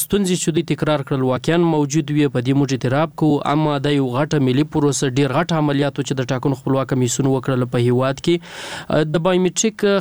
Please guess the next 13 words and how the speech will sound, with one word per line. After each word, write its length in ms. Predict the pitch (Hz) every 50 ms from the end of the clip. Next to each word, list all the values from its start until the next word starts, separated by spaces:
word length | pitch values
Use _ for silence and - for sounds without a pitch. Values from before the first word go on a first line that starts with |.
| -
خبرو 340 | - 165 156 185 180 185 175
ته 40 | -
اشاره 360 | 165 147 - - 143 143 165 180 175
وسول. 340 | 165 - - 165 156 151 139 143
بایومټریک 580 | 139 131 131 127 123 - - 175 165 170 160 151 156
دا 80 | 156 147 143
منو 200 | 131 135 151 165
چې 440 | 165 - - - 147 143 139 131 123 120
ځینې 320 | 131 151 151 143 139 127 135 131
تخنیکي 340 | - - 127 120 - - 151 -
ستونزې 320 | - - 160 151 139 143 139 135
بایومټریک 420 | 131 127 123 120 - - 165 147 143 135
درلودلې. 640 | 131 120 123 151 180 196 165 147 127 120 120 139